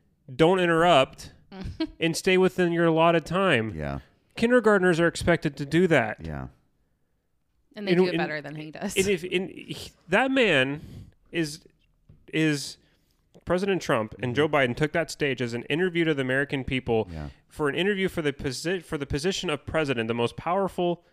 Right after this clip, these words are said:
Speaker 1: seat on the planet. And that's the man who showed up, and he couldn't even follow the three basic rules that his own campaign agreed to. You think that he's going to then be able to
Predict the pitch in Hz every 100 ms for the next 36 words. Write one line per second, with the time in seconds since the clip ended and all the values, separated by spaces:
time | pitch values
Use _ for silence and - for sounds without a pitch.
0 | _ - - - 196 156 - _ - 139
1 | 135 131 - - 165 196 123 107 _ _
2 | _ _ _ _ _ _ _ _ _ _
3 | _ _ _ _ _ 151 143 - 120 123
4 | 143 165 - 160 147 139 135 - 135 127
5 | 131 131 - 190 202 185 160 - 156 156
6 | 143 127 - 156 180 170 165 - 143 135
7 | 143 131 123 120 131 139 143 131 135 123
8 | 110 143 190 233 - 123 110 110 - _
9 | _ _ _ - 170 - 226 185 165 -
10 | 160 180 180 170 170 165 147 151 151 147
11 | 151 143 - 143 135 127